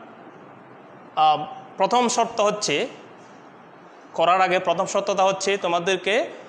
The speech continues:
মনোযোগ সহকারে উদ্দীপকটা পড়তে হবে। উদ্দীপকটা পড়ে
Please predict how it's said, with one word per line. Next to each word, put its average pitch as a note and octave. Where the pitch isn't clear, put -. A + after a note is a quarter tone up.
মনোযোগ F#3
সহকারে G3
উদ্দীপকটা E3+
পড়তে E3
হবে। A#2+
উদ্দীপকটা F#3
পড়ে F#3